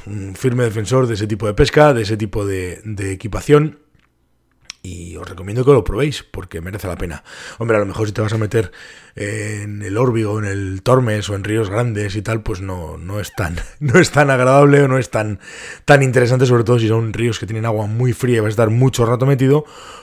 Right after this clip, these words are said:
pero en ríos en los que no vas a estar entrando y saliendo, entrando y saliendo, pues, pues es, es cómodo y es una gozada. Si necesitáis más información sobre temas de wet wading o queréis preguntarme algo, pues yo encantado de,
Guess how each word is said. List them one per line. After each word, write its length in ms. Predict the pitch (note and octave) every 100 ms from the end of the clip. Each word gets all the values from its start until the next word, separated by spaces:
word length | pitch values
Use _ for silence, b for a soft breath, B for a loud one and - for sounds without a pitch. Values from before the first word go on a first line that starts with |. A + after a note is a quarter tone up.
| B
pero 240 | - G#2+ G#2
en 80 |
ríos 340 | G#2 A2 A#2+ A#2
en 100 | A#2+
los 120 | A2
que 140 | - A2
no 460 | A2+ A2+ A2+ A2
vas 120 | A2
a 40 | G#2+
estar 180 | B2 A#2
entrando 400 | G#2+ A2+ A2+ G#2+
y 20 |
saliendo, 340 | G#2 A2+ A2
entrando 280 | G#2+ A2+ A2+
y 40 |
saliendo, 380 | G#2 G#2+ G#2+ A2+
pues, 240 | G#2+ G2+ -
pues 300 | - F#2+ F2
es, 320 | - - - -
es 120 | -
cómodo 580 | - G#2 G#2 A2 A2 - B B B
y 200 | B F#2+
es 160 | F2 -
una 120 | E2
gozada. 460 | C#2+ - - - - - B B B B B B -
Si 140 | -
necesitáis 420 | A2+ G2 F#2+ A2 A2+
más 140 | A#2+
información 460 | A#2+ B2 A2 D#3+ D3
sobre 240 | A#2+ G#2
temas 260 | A2+ A#2 A2
de 60 |
wet 180 | G#2+ G#2+
wading 320 | A#2 E3+ D3+
o 80 | G#2+
queréis 240 | F#2 G2
preguntarme 400 | - A#2 A2+ A2
algo, 240 | A2+ A#2+ D3+
pues 160 | B2
yo 140 | G2+ G#2+
encantado 420 | G2 G2 F#2+ G2+
de, 320 | F#2+ F2 D#2+